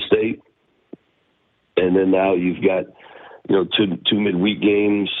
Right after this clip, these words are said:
Next week you're gonna have a game on Tuesday. So, you know, Tommy Ray is gonna get the ball tonight, and some guys get, are gonna pitch out of the pen, uh, that you probably haven't seen in a while. Cooper Rawls was up last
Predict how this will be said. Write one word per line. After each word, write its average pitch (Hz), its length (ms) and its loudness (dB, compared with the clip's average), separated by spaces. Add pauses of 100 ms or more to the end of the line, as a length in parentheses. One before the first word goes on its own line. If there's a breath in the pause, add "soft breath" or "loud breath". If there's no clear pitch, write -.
(140)
Next 95 340 0
week 101 160 2
you're 90 120 0
gonna 95 240 2
have 95 120 0
a 90 80 0
game 95 280 0
on 87 200 -2
Tuesday. 98 600 0 (680 loud breath)
So, 82 320 0
you - 60 2
know, - 100 2
Tommy 101 300 2
Ray 101 220 2
is 95 100 -2
gonna 95 160 2
get 92 200 0
the 98 60 2
ball 90 300 2
tonight, 95 480 0
and 82 160 -2 (100)
some 85 140 0
guys 92 360 2
get, 95 220 0 (220)
are 82 100 0
gonna 90 300 0 (260)
pitch - 240 2
out 104 120 2
of 98 80 2
the 92 120 -2
pen, 117 440 -2 (400 loud breath)
uh, 90 140 0
that 92 180 0
you 98 100 -2
probably 98 320 0
haven't 101 340 0
seen 113 160 2
in 104 120 2
a - 20 0
while. 78 240 -2
Cooper 104 280 0
Rawls 98 380 0
was 87 240 0
up 92 160 0
last 92 300 0